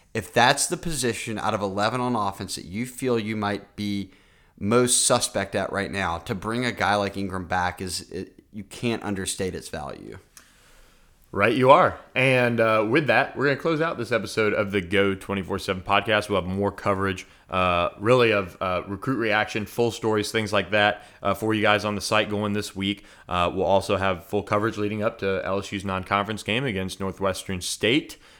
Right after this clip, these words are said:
Speaker 2: Uh, and Shay, we'll be doing this, uh, our late game pod here just in, in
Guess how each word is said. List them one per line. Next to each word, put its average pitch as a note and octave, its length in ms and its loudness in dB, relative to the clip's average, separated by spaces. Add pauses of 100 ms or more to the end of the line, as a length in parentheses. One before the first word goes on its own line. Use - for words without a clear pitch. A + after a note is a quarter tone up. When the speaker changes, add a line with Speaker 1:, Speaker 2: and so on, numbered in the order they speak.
(160)
Speaker 2:
Uh, F#2+ 380 2
and G2 360 -4
Shay, B2 360 0
we'll G#2+ 160 0
be A2 100 -2
doing A2+ 220 -2
this, G2+ 260 -4
uh, F#2+ 300 2
our F#2+ 100 0
late G2 260 -2
game G2 200 -2
pod F#2 340 -2
here F#2+ 240 -2
just G2 320 -6
in, F#2+ 240 -4 (340)
in G2 200 -6